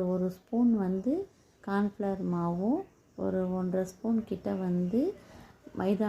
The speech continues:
மாவும் கலந்துட்டு எல்லாம் சேர்ந்து கலவை வர மாதிரி போட்டு நல்லா கலந்துக்கணுங்க. மசாலா எல்லா இடத்துலையும் கலந்து வர மாதிரி பிசைஞ்சு உருட்டி எடுத்து வச்சுக்கலாங்க. இதை வந்து தோச்சி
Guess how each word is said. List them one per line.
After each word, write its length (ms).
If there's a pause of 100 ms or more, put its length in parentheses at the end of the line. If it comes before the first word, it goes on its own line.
(120)
மாவும் 400
கலந்துட்டு 560 (340)
எல்லாம் 280
சேர்ந்து 320 (120)
கலவை 300 (100)
வர 120 (140)
மாதிரி 300 (120)
போட்டு 300 (460)
நல்லா 240 (100)
கலந்துக்கணுங்க. 760 (1300)
மசாலா 340 (100)
எல்லா 220
இடத்துலையும் 380
கலந்து 320
வர 140
மாதிரி 260 (100)
பிசைஞ்சு 420 (100)
உருட்டி 340
எடுத்து 240
வச்சுக்கலாங்க. 640 (1700)
இதை 160 (120)
வந்து 260 (540)
தோச்சி 320